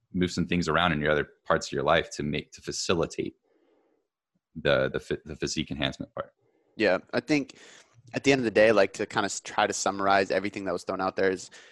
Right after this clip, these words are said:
Speaker 2: there's so much that goes into creating a training plan for somebody. And the most important thing for people to realize is it's just a way of organizing all these different methods and tools and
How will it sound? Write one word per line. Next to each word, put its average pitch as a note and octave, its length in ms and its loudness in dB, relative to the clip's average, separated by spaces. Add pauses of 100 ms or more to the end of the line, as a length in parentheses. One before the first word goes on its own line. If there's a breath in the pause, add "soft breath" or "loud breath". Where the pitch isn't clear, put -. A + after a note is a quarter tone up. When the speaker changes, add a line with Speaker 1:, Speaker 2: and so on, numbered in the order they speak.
(260 loud breath)
Speaker 2:
there's A#2+ 180 0
so B2+ 220 4
much B2+ 300 0
that F#2+ 180 2
goes G2+ 260 4
into G2 640 -6
creating F#2+ 720 -6
a F#2+ 100 -6
training G#2 380 -6
plan A#2+ 240 -2
for B2+ 100 -8
somebody. C3 460 2
And G#2 160 -2
the G#2 40 -4
most A2+ 220 2
important G#2+ 360 0 (420)
thing A2 160 -2
for G#2 100 -12
people G2 200 -8
to F#2 60 -6
realize G2 360 4
is F#2 140 -8 (500 soft breath)
it's A#2+ 160 -2
just E3 200 2
a D#3+ 60 8
way A#2+ 200 8
of G#2+ 200 4
organizing G2+ 840 0 (580)
all B2 220 6
these A#2+ 180 2
different A2+ 300 -2
methods G2 380 0
and F#2 200 -10
tools G#2 440 -4
and F2+ 320 -12